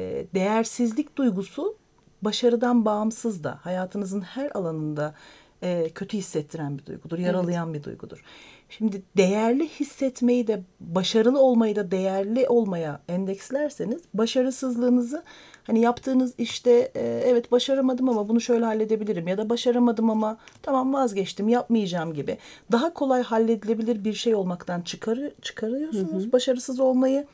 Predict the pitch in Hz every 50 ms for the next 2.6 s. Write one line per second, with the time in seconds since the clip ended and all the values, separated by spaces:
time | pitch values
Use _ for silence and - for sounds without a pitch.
0 | _ _ - - 262 262 285 285 277 262 269 277 269 240 220 226 226 226 233 233
1 | 233 226 - - - 269 262 226 - - - _ _ _ _ _ - 185 170 -
2 | - - - - - - 143 - - - - -